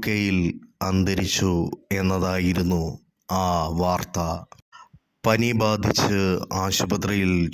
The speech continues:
ചികിത്സയിലിരിക്കെയാണ് മരണം സംഭവിച്ചത്. കണ്ണൂർ സ്വദേശിയായ അമൽ അഗസ്റ്റിനാണ് ഭർത്താവ്. പുൽപ്പള്ളി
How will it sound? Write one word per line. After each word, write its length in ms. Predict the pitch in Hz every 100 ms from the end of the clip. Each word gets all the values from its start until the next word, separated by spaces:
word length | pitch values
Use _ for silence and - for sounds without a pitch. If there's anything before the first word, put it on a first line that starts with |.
| -
ചികിത്സയിലിരിക്കെയാണ് 1400 | 92 95 92 - 101 98 98 92 - 98 92 92 92 90 82 95 92
മരണം 360 | 95 95 92 90 80 82 - -
സംഭവിച്ചത്. 760 | - 92 87 90 87 90 85 82 78 - _ - - _ - - _ -
കണ്ണൂർ 480 | 113 113 117 117 117 - - -
സ്വദേശിയായ 880 | - 101 98 98 - 101 101 95 92 92 82 73 - - _ _ -
അമൽ 280 | 98 104 98 92 85 - -
അഗസ്റ്റിനാണ് 800 | 90 98 - - 95 90 87 82 80 - - _ 107
ഭർത്താവ്. 640 | 98 90 85 95 90 85 82 - - - 92 _ - - _ - -
പുൽപ്പള്ളി 640 | 117 117 117 123 120 117